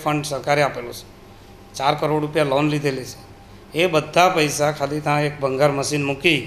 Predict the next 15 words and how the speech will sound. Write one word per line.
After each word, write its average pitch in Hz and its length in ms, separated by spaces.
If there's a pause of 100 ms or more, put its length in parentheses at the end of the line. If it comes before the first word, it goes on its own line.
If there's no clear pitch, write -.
(400)
અને 143 160
બધા 143 340
પૈસા 139 360
કોંગ્રેસ 135 380
પાર્ટીના 135 420
લોકો, 127 240 (600)
જે 135 140 (180)
એક્સ 143 220
એમ 135 120
પી, 139 200
એ 139 40
બધા 135 220
ભેગા 135 320
થઈને 127 240
પૈસા 120 380